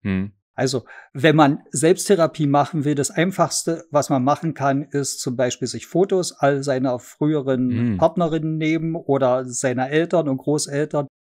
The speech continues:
Speaker 2: und sich in dem Zu-, M D M A-Zustand
Speaker 1: Ah.
Speaker 2: vor diese Fotos zu setzen und zu schauen, was lösen die in mir aus. Da kriegst du schon mit, äh,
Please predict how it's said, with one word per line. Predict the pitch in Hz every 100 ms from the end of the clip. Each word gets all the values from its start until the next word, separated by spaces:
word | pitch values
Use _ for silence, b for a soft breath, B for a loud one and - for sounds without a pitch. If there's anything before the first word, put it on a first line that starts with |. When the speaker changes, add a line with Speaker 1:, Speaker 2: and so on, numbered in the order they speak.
| -
Speaker 2:
und | 143
sich | 147 151
in | 135
dem | 139 127
Zu-, | - 170 - -
M | 139
D | 139
M | 131
A-Zustand | 131 135 - 139 - 131 139 -
Speaker 1:
Ah. | 95 117 117 87
Speaker 2:
vor | - 147
diese | 131 127 135
Fotos | 170 170 190 175
zu | 156
setzen | 143 147 - 139
und |
zu | - 131
schauen, | 139 127 135 - _ _
was | - 139 -
lösen | 135 139 123 123
die | 123
in | 113
mir | 120 117
aus. | 101 101 - -
Da | 131
kriegst | 127 - - -
du |
schon | - 135 123 131 - _ -
mit, | 139 165 - - _
äh, | 139